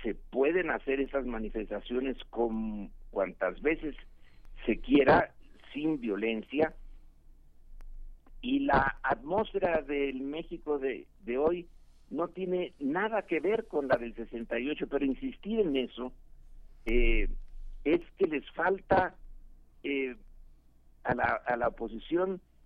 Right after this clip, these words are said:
le faltan metas claras. Entonces se in-, eh, generan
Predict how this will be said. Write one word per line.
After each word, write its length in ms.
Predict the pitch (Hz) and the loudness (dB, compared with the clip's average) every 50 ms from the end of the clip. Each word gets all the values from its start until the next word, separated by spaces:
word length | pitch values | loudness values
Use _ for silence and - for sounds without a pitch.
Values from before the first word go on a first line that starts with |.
| - - - | -20 -20 -14
le 180 | - 277 - 135 | -4 0 0 0
faltan 720 | - - - 165 175 175 - - 185 170 156 135 127 127 135 | 0 0 0 0 0 0 0 2 2 2 2 2 0 0 0
metas 420 | 147 170 185 - - - 170 165 - - - - | 0 0 -2 -2 -2 -2 -2 -2 -4 -10 -16 -10
claras. 580 | - 139 147 156 170 190 202 202 180 143 120 - - _ - - - - - - - - - _ - - - - - - - - | -6 -4 0 0 2 2 2 0 0 -2 -4 -6 -10 _ -20 -20 -20 -20 -20 -20 -20 -20 -20 _ -20 -20 -20 -20 -20 -16 -8 -4
Entonces 540 | 131 120 117 - - 175 170 170 190 180 - - | -4 -4 -2 -2 -2 -2 0 2 0 0 0 0
se 100 | - 165 | -2 0
in-, 320 | 151 147 143 139 135 131 123 - - - - - - - - - - | 2 2 2 0 0 -4 -6 -12 -18 -20 -20 -20 -20 -20 -20 -20 -18
eh, 680 | - - 131 123 120 117 117 113 107 104 101 - - - - - | -12 -6 -4 -4 -2 -2 -4 -4 -6 -8 -10 -12 -14 -16 -18 -6
generan 680 | - 139 131 123 127 151 185 208 202 190 170 143 120 107 | 0 2 2 4 4 4 4 4 6 6 4 4 2 -2